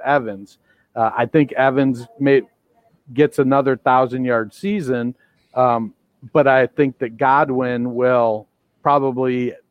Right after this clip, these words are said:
track for twelve hundred, thirteen hundred yards and, and have higher reception. So, uh, I, I like Godwin. Um,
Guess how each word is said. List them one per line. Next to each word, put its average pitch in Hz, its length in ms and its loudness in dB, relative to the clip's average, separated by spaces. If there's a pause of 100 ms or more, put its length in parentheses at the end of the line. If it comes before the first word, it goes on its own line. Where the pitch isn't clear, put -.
(120)
track 131 320 0
for 127 100 -12
twelve 120 380 0
hundred, 117 360 -6
thirteen 120 360 -8
hundred 107 260 -12
yards 101 520 -8 (340)
and, 110 240 -4
and 110 300 -2
have 113 360 0
higher 110 400 0
reception. 101 640 -8
So, 95 260 -10 (360)
uh, 123 160 2 (340)
I, - 80 0
I - 180 0
like 160 240 2
Godwin. 156 600 2 (100)
Um, 131 360 2